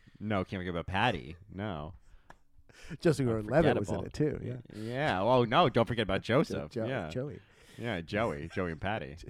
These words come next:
Speaker 2: Joey and Patty.
Speaker 1: Joey and
Speaker 2: Uh,
Speaker 1: Patty.
Speaker 2: so, yes. Uh, where were we? Oh, Hook. Yes. So you would,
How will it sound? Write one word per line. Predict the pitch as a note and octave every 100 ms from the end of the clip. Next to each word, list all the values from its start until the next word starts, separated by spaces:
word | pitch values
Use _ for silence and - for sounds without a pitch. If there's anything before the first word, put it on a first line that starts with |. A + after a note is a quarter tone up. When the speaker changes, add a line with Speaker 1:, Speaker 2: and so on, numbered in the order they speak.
| -
Speaker 2:
Joey | - F#2
and | -
Patty. | G#2 A#2+ -
Speaker 1:
Joey | - - -
and | -
Speaker 2:
Uh, | F3 F3+ E3+ D3
Speaker 1:
Patty. | C#3
Speaker 2:
so, | F3 G3+ G3 F#3+ -
yes. | E3+ D#3 B2+ -
Uh, | - D3+ D3 C#3 C#3 C3+ A#2+ A#2
where | - D#3 D3
were | C3+
we? | C3
Oh, | D#3+ D#3
Hook. | D3 D3 -
Yes. | D#3 D3 - - -
So | - G3 F3
you | E3 E3+
would, | G3 E3+